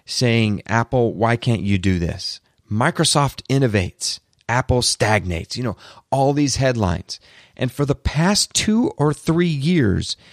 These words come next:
these headlines have been coming out after Surface releases new exciting devices.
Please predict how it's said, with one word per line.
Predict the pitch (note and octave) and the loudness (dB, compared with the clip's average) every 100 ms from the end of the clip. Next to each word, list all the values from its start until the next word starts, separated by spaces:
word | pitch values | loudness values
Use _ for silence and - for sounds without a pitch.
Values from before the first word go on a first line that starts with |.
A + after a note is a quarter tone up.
| - - - | -20 -12 -2
these | C3 - | -2 0
headlines | A2+ E3 D#3+ B2 A2+ - | 0 0 2 2 0 0
have | A#2 G#2+ | 0 0
been | A2 G#2+ G2+ G2 _ _ _ _ _ _ _ _ _ _ _ _ _ _ _ _ _ _ _ _ _ | 0 0 0 -4 _ _ _ _ _ _ _ _ _ _ _ _ _ _ _ _ _ _ _ _ _
coming | - C#3+ F#3+ G#3+ | -4 0 2 2
out | D3+ A2+ - - - _ _ - | 2 0 -2 -8 -18 _ _ -4
after | C#3 E3 - F#3+ F#3 | 0 0 0 -2 0
Surface | - E3 D#3+ D#3+ D3+ D3 | 0 0 0 -2 -4 -2
releases | C3+ C#3 D3 - D3 B2+ _ _ A#2 | -2 0 0 0 0 -2 _ _ -2
new | A#2+ C#3+ D#3+ E3 D#3+ - | 0 2 2 2 0 -4
exciting | - - - C#3 C#3 C#3+ C#3+ | -4 -2 0 2 2 2 2
devices. | C3+ A#2+ A2 F#2+ - G2 F2+ | 0 0 0 0 -2 -4 -6